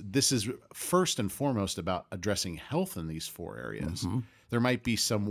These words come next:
Speaker 1: work that needs to be done emotionally and brokenness to help us become healthy so that
Speaker 2: Mm-hmm.
Speaker 1: we can grow even more em-, emotionally.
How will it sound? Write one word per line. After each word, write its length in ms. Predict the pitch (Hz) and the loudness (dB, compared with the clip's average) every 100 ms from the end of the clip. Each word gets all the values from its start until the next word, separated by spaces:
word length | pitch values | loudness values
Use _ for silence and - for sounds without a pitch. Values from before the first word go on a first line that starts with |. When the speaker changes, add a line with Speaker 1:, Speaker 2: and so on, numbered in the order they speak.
| 107 | 6
Speaker 1:
work 260 | 123 170 131 | 6 6 0
that 120 | 92 | -2
needs 240 | 95 82 | -2 -4
to 60 | 80 | -4
be 100 | 92 | -2
done 160 | 90 | 0
emotionally 640 | 85 85 85 - 85 85 85 | 0 0 -2 -4 -6 -4 -4
and 140 | 82 | -4
brokenness 460 | 76 82 - 82 - | -4 -6 -6 -8 -8
to 80 | 80 | -8
help 180 | 90 87 | -8 -8
us 100 | - | -10
become 280 | 78 - | -12 -10
healthy 320 | 73 139 - 87 | -6 -4 -2 -2
so 160 | 107 | 0
that 80 | 107 | -2
Speaker 2:
Mm-hmm. 80 | 98 | -2
Speaker 1:
we 100 | 104 | -2
can 400 | - 117 101 95 - - _ 95 | -2 -2 -2 -4 -12 -20 _ 0
grow 340 | 117 151 143 | 6 6 6
even 240 | 104 85 | 4 0
more 260 | 85 85 76 | -4 -4 -2
em-, 180 | 82 85 - | -4 -6 -4
emotionally. 760 | 92 90 80 - 69 80 - | -2 0 -2 -6 -8 -12 -14